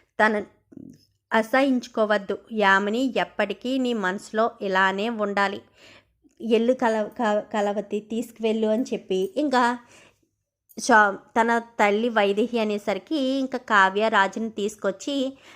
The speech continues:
పెళ్లిపేటల మీద కూర్చోబెట్టి ఇంకిద్దరికి దండలు వేస్తారు. ఇద్దరు కూడా చాలా సంతోషంగా ఉంటారు. "నేను చెప్పాను కదా బాబు, మీ ప్రేమ చాలా గొప్పదని,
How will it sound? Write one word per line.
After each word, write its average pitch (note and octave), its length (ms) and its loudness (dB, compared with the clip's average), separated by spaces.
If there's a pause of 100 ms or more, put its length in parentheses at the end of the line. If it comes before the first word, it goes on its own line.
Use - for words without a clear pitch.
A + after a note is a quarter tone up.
(200)
పెళ్లిపేటల A3+ 500 2
మీద A3 160 -2
కూర్చోబెట్టి G3+ 720 -4
ఇంకిద్దరికి G3+ 680 -4
దండలు G3+ 460 -4
వేస్తారు. G3 440 -2
ఇద్దరు F#3+ 380 -4
కూడా G#3+ 400 2
చాలా G3 460 0
సంతోషంగా G3+ 800 -4
ఉంటారు. F#3+ 380 -4 (440)
"నేను A3+ 180 0 (100)
చెప్పాను A#3+ 340 -2
కదా A#3+ 160 -4
బాబు, F#3 360 -2
మీ A3 180 -4
ప్రేమ G3+ 420 -4
చాలా G3+ 440 -4
గొప్పదని, G3+ 800 -6